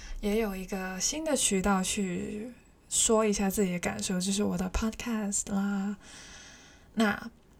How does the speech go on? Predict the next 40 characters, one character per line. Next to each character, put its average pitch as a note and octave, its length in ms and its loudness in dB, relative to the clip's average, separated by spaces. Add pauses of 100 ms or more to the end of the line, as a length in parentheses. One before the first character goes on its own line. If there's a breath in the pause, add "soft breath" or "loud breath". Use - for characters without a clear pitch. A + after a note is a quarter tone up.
(920)
上 G#3 520 4
周 F#3 580 6
我 G3+ 260 -2
就 G#3 260 2
做 G#3 240 0
了 F#3+ 120 -2
第 G3+ 260 2
三 G3+ 400 8
次 A3 340 6
的 G3+ 480 -4
高 G#3+ 140 2
敏 G#3+ 140 2
测 G3+ 240 -2
试， - 320 2
其 - 180 4
实 B3 220 4
就 C4 140 0
是 G#3 360 4 (640 loud breath)
突 C4 400 2
然 G3+ 300 0
间 G3+ 280 0
想 G3+ 420 -2
起 - 320 -4
这 - 160 -2
一 G3+ 100 -6
个 G#3+ 120 -8
测 - 260 -2
试， G#3+ 320 0 (120)
我 F#3 120 2
就 F#3+ 140 4
去 G#3 180 2
做 - 280 -2
了。 - 160 -10 (960 loud breath)
其 D4+ 180 4
实 D4+ 140 4
这 D4+ 240 4
个 A3+ 80 4
测 G#3+ 280 4
试 F#3+ 280 4
呢， G3 280 -10